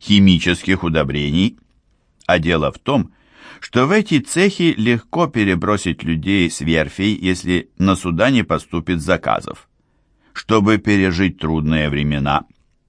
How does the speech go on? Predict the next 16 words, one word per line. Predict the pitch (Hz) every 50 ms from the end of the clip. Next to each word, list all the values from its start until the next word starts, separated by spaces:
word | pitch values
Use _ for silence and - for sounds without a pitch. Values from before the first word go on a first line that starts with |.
| _ _
японская | - 92 95 80 165 202 220 208 - - 170 135 113
компания | - 90 78 71 - 64 60 65 67 73 78 90 101 117 - _ _ _ - - - - - _
может | 85 95 156 196 208 208 196 202
приостановить | - 170 180 180 170 - - 180 180 175 170 156 147 143 135 127 135 -
набор | 104 104 98 85 101 104 98 87
молодежи | 87 85 82 78 76 71 69 76 78 76 78 98 123 - 151 - _ _ _ _ _ _ _ _ _ _ _
и | - -
уже | 165 190 185 180 214 208
за | 185 170 175 170
счет | 160 - - 151 156 151 - -
убыли | _ 151 160 143 127 135 123 113 110 110
старшего | - - 101 104 110 113 - 127 139 143 139
поколения | 139 143 135 - 135 131 101 98 104 110 117 120 120 127 127 123 -
сократить | - - 117 98 - 101 90 76 - - 78 82 92 92 - -
свои | - - 76 71 73 80 78
штаты. | - - - - - - - - - - -